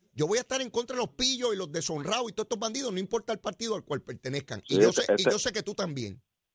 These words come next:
Speaker 2: Sí, este, este señor, Sammy Pagán, tuvo que renunciar a la Cámara
Speaker 1: Ujú.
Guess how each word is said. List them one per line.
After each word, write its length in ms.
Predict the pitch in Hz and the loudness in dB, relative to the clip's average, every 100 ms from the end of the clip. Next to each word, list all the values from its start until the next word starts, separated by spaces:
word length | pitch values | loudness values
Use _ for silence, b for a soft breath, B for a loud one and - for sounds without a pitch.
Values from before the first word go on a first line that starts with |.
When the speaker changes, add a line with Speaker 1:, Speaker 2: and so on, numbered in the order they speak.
| _ _ | _ _
Speaker 2:
Sí, 260 | 95 113 110 | 4 6 6
este, 180 | 101 - | 4 0
este 200 | 104 135 131 | -2 0 2
señor, 480 | 143 120 127 131 - - | 4 6 6 4 -4 4
Sammy 200 | 95 98 | 4 6
Pagán, 260 | 110 110 | 4 4
tuvo 220 | 113 110 | 4 2
que 80 | 110 | 4
renunciar 320 | 117 110 - 101 | 2 2 4 6
a 40 | |
la 100 | 104 | 6
Cámara 400 | 95 92 101 | 4 4 4
Speaker 1:
Ujú. 100 | 101 | 2